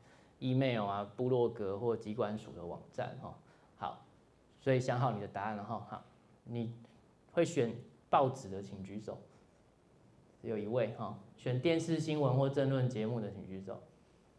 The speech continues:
好，大概有三，诶，五分之一哈。脸书或line的转贴，哦，大概一半以上了哈。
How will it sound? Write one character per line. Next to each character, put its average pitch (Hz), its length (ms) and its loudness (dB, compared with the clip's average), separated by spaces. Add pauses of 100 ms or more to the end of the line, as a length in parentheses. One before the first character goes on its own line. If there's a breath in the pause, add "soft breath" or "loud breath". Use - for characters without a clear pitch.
(1120)
好， - 180 -14 (300)
大 117 100 -6
概 110 200 -2
有 92 260 -4
三， 123 640 -4
诶， 107 180 -6 (300)
五 104 120 -8
分 123 240 0
之 117 220 -6
一 113 140 -6
哈。 113 200 -12 (380 loud breath)
脸 123 240 4
书 165 240 6
或 170 160 8
line 165 220 6
的 127 120 4
转 95 280 -4
贴， 120 340 -2 (1600)
哦， 95 280 -8
大 117 100 0
概 117 40 0
一 104 80 -4 (100)
半 107 200 0
以 85 120 -10
上 98 280 -8
了 82 80 -10
哈。 98 200 -10